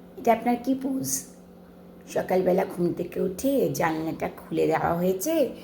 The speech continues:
তারপর এরকম করে তাকিয়ে আপনি কি দেখছেন? মানে, এটা কি সাংঘাতিক পোজ একটা, হ্যাঁ? মানে,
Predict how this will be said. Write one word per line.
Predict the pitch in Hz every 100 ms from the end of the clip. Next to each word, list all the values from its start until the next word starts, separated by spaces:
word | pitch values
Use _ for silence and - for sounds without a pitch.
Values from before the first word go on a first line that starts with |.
| - - -
তারপর | 175 - -
এরকম | - 190 196 208 226
করে | 220
তাকিয়ে | 214 190 - 220
আপনি | - - -
কি | 330
দেখছেন? | 220 - - - 196
মানে, | 165 190
এটা | 202 -
কি | - 277
সাংঘাতিক | - - 196 196 202 202 254 -
পোজ | 196 190 180
একটা, | 180 - 175
হ্যাঁ? | 170 233 - - - - - - - - - - - - - - - - - - - - - - - - 123 - - - - - - - - - - - - - - - - - - -
মানে, | 175 185